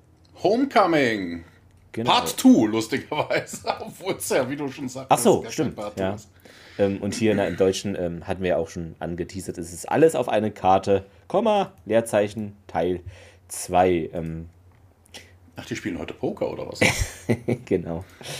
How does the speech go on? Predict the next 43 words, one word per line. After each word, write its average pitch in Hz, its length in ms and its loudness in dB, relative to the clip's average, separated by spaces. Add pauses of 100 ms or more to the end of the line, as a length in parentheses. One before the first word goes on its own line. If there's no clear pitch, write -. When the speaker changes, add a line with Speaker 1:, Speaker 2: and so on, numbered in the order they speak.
(160)
Speaker 2:
die - 60 -16
spielen 92 200 -6
Poker. 104 420 2
Ähm, 92 300 -2 (340)
mal 90 60 -10
gucken, 92 220 -6
wer 90 60 0
gewinnt. 98 260 0 (480)
Äh, 98 280 6
Speaker 1:
<laughs> 90 80 -6
Mal 151 120 4
gucken, 170 240 4
um 120 80 4
was 127 160 4
es 120 100 -6
geht. 131 220 2
Die 113 100 -2
Erde 127 280 4
als 92 160 -2
Speaker 2:
äh, - 120 4
Speaker 1:
Einsatz. - 380 -6 (120)
Speaker 2:
die 113 200 2
Erde 107 220 6
als 95 120 2
Einsatz. 101 460 -4
Ähm, 95 220 -6 (160)
<laughs> - 200 -14
written 135 320 2
by 123 340 2
Joseph 117 300 2
Maluzzi 107 360 -2
und 95 120 -6
Paul 92 160 0
Moody, 120 300 0
also 90 180 -2
zu - 240 -12
zweit 110 300 -4
diesmal. 110 320 -6 (340)
Regie 101 260 -4
Martin 101 560 -4
Wood. 131 340 -2 (800)
Ähm, 98 360 0 (180)
und 95 640 0